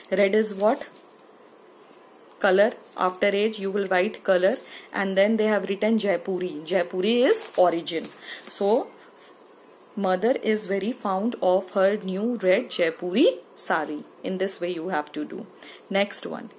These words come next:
It was a, in bracket you have Turkish beautiful square rug. How you will do this? First,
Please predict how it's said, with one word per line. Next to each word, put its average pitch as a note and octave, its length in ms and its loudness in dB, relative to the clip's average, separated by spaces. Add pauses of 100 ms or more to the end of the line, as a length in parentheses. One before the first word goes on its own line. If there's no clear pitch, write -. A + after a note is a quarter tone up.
(180)
It C4 260 0 (100)
was G3+ 500 0
a, F#3+ 300 2 (400)
in G3 180 -2
bracket F#3 480 0
you A3 140 -2
have G#3 260 -2
Turkish G#3+ 580 2
beautiful G#3+ 640 0
square G#3 640 2 (300)
rug. E3 460 -2 (800)
How G#3 80 6
you A3 200 4
will A3 200 2
do A3 240 2
this? A3+ 280 0
First, - 500 0